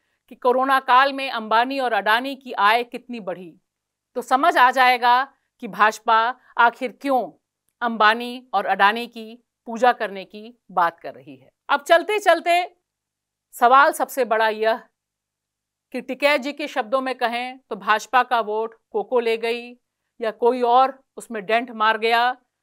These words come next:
वह तो पता चलेगा हमें मार्च में। लेकिन इसी बीच योगी जी ने जो कहा वह अपने आप में बहुत आंख खोलने वाला है। देश के एक राज्य का मुख्यमंत्री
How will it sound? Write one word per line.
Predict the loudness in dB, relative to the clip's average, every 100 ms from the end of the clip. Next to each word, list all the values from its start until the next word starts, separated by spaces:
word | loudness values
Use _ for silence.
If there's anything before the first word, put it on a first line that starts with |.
| -12
वह | -10
तो | -8 -6
पता | -4 -2
चलेगा | -2 -4 -4 -4
हमें | -4 -6 -8
मार्च | -2 -2 -4 -12
में। | -14 -16 -20 _ _ _ -6
लेकिन | -4 -4
इसी | -4 0 0
बीच | 0 -6 -10 -20 _ _ _ _ _ -6
योगी | -4 -2 -4
जी | -4
ने | -4
जो | -4
कहा | -2 0 2 2 0 -4 _ _ _ _ _
वह | 2 2 0 _ _ -8
अपने | -8 -4
आप | 2 2 2
में | -6 -8 -8 -12 _ _ -10
बहुत | -4 -4 -4
आंख | -2 -2
खोलने | -4 -10 -10 -10
वाला | -8 -8 -8
है। | -10 -16 -20 _ _ _ _ _ _ _ _ _ -8
देश | -2 -2 -4
के | -8 -8
एक | -6 -6 -4 -4
राज्य | 0 2 0 -6
का | -6
मुख्यमंत्री | -6 -8 -12 -12 -14 -14 -14 -16